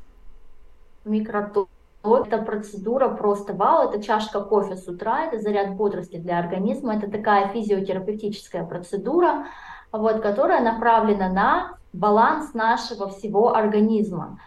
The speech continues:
С наши электролиты, клетки с полюсами плюс-минус, с возрастом теряют полярность, клетки расходятся, а микротоки их меняют обратно так пазликами плюс-минус, плюс-минус.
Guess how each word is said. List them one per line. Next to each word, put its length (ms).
С 100
наши 400
электролиты, 720
клетки 440
с 120
полюсами 600
плюс-минус, 680
с 140
возрастом 640
теряют 540
полярность, 640
клетки 320
расходятся, 720
а 80
микротоки 560
их 180
меняют 220
обратно 380
так 160
пазликами 480
плюс-минус, 460
плюс-минус. 460